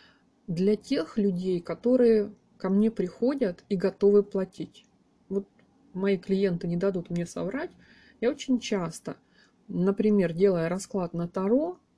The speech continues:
и который оплачен, я беру за него деньги – я дополнительно смотрю этот же вопрос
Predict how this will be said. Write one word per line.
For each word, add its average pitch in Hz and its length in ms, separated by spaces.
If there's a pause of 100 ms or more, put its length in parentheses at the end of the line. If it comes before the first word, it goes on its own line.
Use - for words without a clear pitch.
(800)
и 190 260 (320)
который 196 400
оплачен, 208 540
я 160 140
беру 220 260
за 175 100
него 160 220
деньги – 160 460 (680)
я 214 280
дополнительно 214 800
смотрю 202 540
этот 185 280
же 170 140
вопрос 202 680